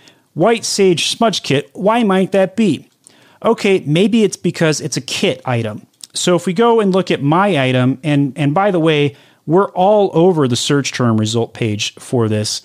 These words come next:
right? You can see my product in repeated positions, um, but the thing about my product and I'll pull up the page right now,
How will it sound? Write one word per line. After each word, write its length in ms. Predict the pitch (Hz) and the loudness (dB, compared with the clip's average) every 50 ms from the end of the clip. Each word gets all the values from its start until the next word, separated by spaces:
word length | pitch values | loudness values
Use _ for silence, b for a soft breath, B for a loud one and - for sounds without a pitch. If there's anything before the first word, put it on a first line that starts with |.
| B B B B B | B B B B B
right? 200 | - 127 127 127 143 | -4 -4 -4 -2 -2
You 100 | 160 165 | -2 0
can 140 | - 170 160 | 0 0 0
see 180 | - - 190 185 | 0 0 0 0
my 160 | 180 170 151 | 2 0 0
product 400 | - - 165 156 151 147 - - | 0 -2 -2 -2 -2 -4 -6 -4
in 200 | - 151 143 143 | -2 0 0 2
repeated 640 | 139 135 139 - - - 226 226 220 214 202 165 - | 0 0 -2 -4 -2 0 0 2 2 2 0 0 -2
positions, 840 | - 160 139 135 151 151 147 - 147 131 120 113 117 113 - - b b b b b b _ - | -4 -2 -2 0 0 0 0 0 0 0 2 2 0 -2 -4 -8 b b b b b b _ -6
um, 420 | 127 120 117 113 113 117 117 117 - _ - - - | -2 -2 0 0 0 0 -2 -4 -6 _ -18 -12 -6
but 460 | 143 127 214 202 180 - - - _ _ _ _ _ | -2 0 2 2 0 0 -4 -12 _ _ _ _ _
the 80 | - 147 | -6 -4
thing 340 | - - 240 247 233 214 156 | -2 0 0 0 0 0 -2
about 360 | 151 139 165 165 170 170 - | -2 -2 0 0 0 0 0
my 140 | 143 135 131 | -2 -2 -2
product 640 | - - - 185 170 139 117 107 110 - - - - _ _ _ _ - - | -2 -2 0 0 0 0 0 -2 -4 -6 -8 -12 -16 _ _ _ _ -10 -4
and 80 | - 127 | -2 -2
I'll 80 | 120 117 | -2 0
pull 180 | - - 170 | 0 0 0
up 60 | 147 | 0
the 100 | - - | -2 -6
page 360 | 123 - - 139 127 120 - 123 | -6 -2 -2 0 0 0 0 -2
right 180 | 110 107 - | -2 -2 -2
now, 260 | 120 113 110 113 123 | -4 -2 -2 -4 -4